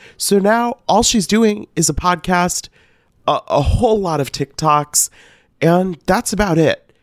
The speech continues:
We're not watching her on T V. She's not doing anything that's, like, actually cool.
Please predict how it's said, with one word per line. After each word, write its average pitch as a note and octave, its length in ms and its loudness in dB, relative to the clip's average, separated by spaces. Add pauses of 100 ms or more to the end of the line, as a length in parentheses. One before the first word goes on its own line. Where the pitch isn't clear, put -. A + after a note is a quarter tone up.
(240)
We're D#3+ 120 0
not G3 200 2
watching F3 320 -4
her D#3 100 0
on C#3 120 0
T D#3 200 -2
V. F3+ 480 2 (320)
She's - 160 0
not C#4+ 160 -4
doing G#3+ 220 0
anything F3 300 0
that's, D3 200 0
like, C3 220 0
actually B2+ 720 0 (220)
cool. G2 400 -2